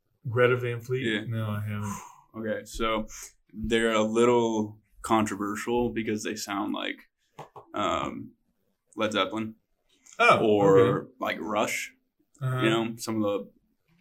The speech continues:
Speaker 2: old school staples of rock and roll, you know what I mean?
Speaker 1: Mm-hmm.
Speaker 2: Um, they're just a bunch of young ass dudes doing this, though.
Speaker 1: Yeah?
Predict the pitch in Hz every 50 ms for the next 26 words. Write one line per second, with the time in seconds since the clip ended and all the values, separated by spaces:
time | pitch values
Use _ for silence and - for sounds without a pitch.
0 | _ _ _ _ _ _ _ _ - - 110 107 107 107 - - 117 107 107 104
1 | 104 101 101 104 104 _ _ _ _ _ _ _ _ - - - - - - -
2 | 110 110 110 110 117 107 104 104 104 107 107 107 - 110 104 101 101 - - -
3 | - - - - 127 120 110 104 110 - 107 107 101 101 107 107 107 107 107 107
4 | 107 104 104 101 101 101 104 101 104 110 107 - - - - 143 139 135 135 135
5 | 135 135 135 135 - 120 117 113 110 107 104 104 107 107 107 107 _ _ _ _
6 | _ _ _ _ _ _ _ _ _ _ _ _ _ _ _ - 95 110 107 113
7 | 120 107 - - 92 92 - - _ - 107 104 104 - 101 98 104 104 101 101
8 | 98 95 82 62 - - - - 104 104 98 80 - - - - 101 98 87 -
9 | - - - - - - 127 123 127 131 147 165 156